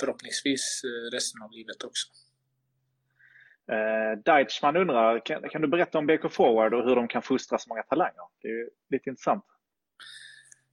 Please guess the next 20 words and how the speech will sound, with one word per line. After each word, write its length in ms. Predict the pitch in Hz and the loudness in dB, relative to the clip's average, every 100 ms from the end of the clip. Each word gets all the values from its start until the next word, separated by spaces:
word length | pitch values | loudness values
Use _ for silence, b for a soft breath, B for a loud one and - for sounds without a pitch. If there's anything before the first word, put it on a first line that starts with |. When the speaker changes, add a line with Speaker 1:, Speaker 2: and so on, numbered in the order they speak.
| - | -20
Speaker 1:
Ja, 240 | - 120 117 - - - 151 | -12 -10 -12 -16 -20 -14 -4
man 100 | 139 | 2
har 80 | 160 | 4
väl 140 | 180 175 | 6 4
haft 380 | 185 180 - | 4 2 0
alltid 540 | 185 180 165 - 196 185 | 4 4 4 0 0 0
någon, 460 | 165 160 156 151 151 | 0 -2 -2 -6 -4
någon 160 | 151 - | -4 -2
filosofi 560 | 156 147 147 - 185 180 | -2 -2 -2 -2 -2 0
för 120 | 156 | -2
att 80 | - | 0
släppa 320 | 156 143 135 | -2 0 0
fram 260 | - 160 | 2 0
sina 220 | 160 151 135 | -2 -6 -4
egna, 680 | 135 127 131 123 120 117 113 | -4 -6 -10 -12 -10 -12 -10
egna 240 | 143 - | -10 -10
talanger. 500 | - - 135 147 131 | -14 -6 0 0 -2
Nu 100 | 120 | -2
är 40 | |
ju 80 | 143 | 4